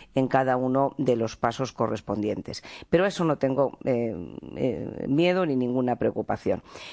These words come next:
Con relación a la moción de censura, pues yo creo que no va a prosperar. Y creo que en este caso lo que ha hecho el partido de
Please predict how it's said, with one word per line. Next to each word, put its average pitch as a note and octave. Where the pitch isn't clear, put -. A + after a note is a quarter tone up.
Con D#3+
relación E3
a -
la F#3+
moción E3
de D#3
censura, D#3
pues A#2+
yo C3+
creo C3+
que C#3
no A2+
va G#2
a G#2
prosperar. A2+
Y C3
creo C#3
que C#3
en B2
este B2
caso C3+
lo C3+
que B2
ha B2
hecho C3+
el C3
partido B2
de B2+